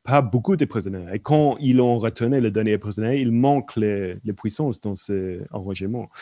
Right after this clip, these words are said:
Et après là, les, les, les présidents, euh, les premiers ministres irakiens, il a décidé de lancer une opération pour, euh, pour nettoyer Basra, pour, pour, pour nettoyer le, la situation avec les miliciens.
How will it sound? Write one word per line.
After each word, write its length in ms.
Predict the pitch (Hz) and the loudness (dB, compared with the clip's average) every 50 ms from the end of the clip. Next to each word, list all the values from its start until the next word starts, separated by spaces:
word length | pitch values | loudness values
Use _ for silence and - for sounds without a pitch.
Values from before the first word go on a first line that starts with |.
| - - - - - _ - | -20 -20 -20 -20 -6 _ 4
Et 100 | 131 147 | 6 6
après 300 | 165 180 - - 180 156 | 6 4 4 4 4 6
là, 240 | 139 139 151 151 135 | 8 8 8 8 8
les, 240 | 123 117 110 - - | 6 4 2 2 0
les, 420 | 107 107 104 101 101 101 98 - - - | -2 -2 -2 -2 -2 -4 -6 -8 -10 -6
les 160 | 131 120 110 | -4 -4 -4
présidents, 640 | 107 - 135 120 117 117 113 113 113 110 107 101 - - | -2 -2 -4 -4 -2 -2 -2 -2 -2 -2 -4 -6 -6 -6
euh, 460 | 131 107 101 98 95 95 95 92 90 - - | -4 -4 -2 -4 -4 -4 -4 -6 -6 -6 -4
les 160 | 120 120 113 | -2 -2 -2
premiers 320 | 107 - - 139 143 131 117 | 0 0 2 2 4 4 4
ministres 540 | 117 117 113 107 - - 110 104 104 101 90 | 2 2 0 -2 -2 -2 -2 -2 -2 -2 -4
irakiens, 640 | 104 95 101 101 95 - - 113 110 113 127 151 165 | -4 -2 -2 -4 -4 -2 -2 0 0 0 0 0 0
il 160 | - 139 131 | 2 4 4
a 280 | 123 117 117 113 110 107 | 6 6 6 4 4 2
décidé 480 | 107 127 127 - - 139 123 131 120 | 2 0 0 0 2 4 4 4 4
de 80 | 110 107 | 4 2
lancer 720 | 104 107 113 131 147 160 160 - - - 127 131 151 170 - | 2 2 2 2 0 0 -2 0 0 2 2 2 0 -2 -4
une 140 | 131 120 113 | -4 -2 -2
opération 680 | 117 113 - 113 113 113 113 - - 117 117 117 110 | -2 -4 -4 -4 -4 -4 -2 -2 -2 0 0 0 -2
pour, 560 | 104 _ - 110 104 101 98 98 95 92 90 90 - - - - - - - _ _ _ - 98 | -4 _ -4 -2 0 0 0 0 -2 -4 -6 -8 -14 -20 -20 -20 -20 -20 -20 _ _ _ -12 -8
euh, 180 | 98 95 95 | -6 -6 -6
pour 160 | 92 - - 113 | -6 -2 2 2
nettoyer 720 | 120 131 123 - - 135 120 117 123 127 135 160 170 156 - | 4 4 2 2 4 6 6 8 8 8 6 4 2 -2 -4
Basra, 500 | 110 104 117 120 120 - 147 160 180 196 - _ | -2 0 2 2 2 2 0 0 0 -2 -4 _
pour, 300 | - 110 107 104 98 98 | -2 0 0 0 0 -2
pour, 180 | - 104 101 101 101 101 - 180 156 | -4 -4 -4 -4 -4 -6 -8 -10 -8
pour 120 | - 101 | -6 -4
nettoyer 480 | 101 101 98 - - 101 104 104 104 98 | -4 -4 -4 -4 -4 -2 -2 -2 -2 -2
le, 500 | 98 98 98 95 95 95 92 92 - - - - - - _ _ - | -2 -2 -2 -2 -2 -4 -6 -8 -12 -16 -18 -20 -20 -20 _ _ -6
la 80 | 127 110 | -6 -6
situation 400 | - 113 104 120 107 101 - 110 | -6 -6 -4 -4 -4 -2 -2 -2
avec 220 | 104 104 104 - | -2 -2 -4 -2
les 60 | - | -2
miliciens. 460 | 101 104 104 110 - - - 139 165 | -2 -2 -2 -2 -2 -2 -2 -2 -2